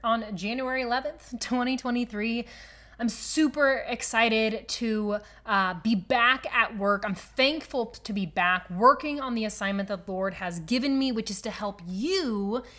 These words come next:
build a wildly successful online coaching business this year using the gifts and the skills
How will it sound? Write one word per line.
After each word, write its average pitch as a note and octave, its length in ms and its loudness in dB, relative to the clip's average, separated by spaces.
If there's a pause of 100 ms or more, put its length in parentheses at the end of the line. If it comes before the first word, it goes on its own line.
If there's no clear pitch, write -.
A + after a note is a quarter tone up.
(260)
build G#3+ 480 0
a G#3 180 -2
wildly C4 800 0
successful F#3+ 1200 -4 (300)
online G#3 680 2
coaching F#3 400 -8
business E3+ 540 -4 (500)
this F#3 400 2
year G3 440 -2 (120)
using A#3 760 4
the G#3+ 80 2
gifts G#3 680 2
and C#4+ 160 -4
the D4 80 -2
skills G3 640 -2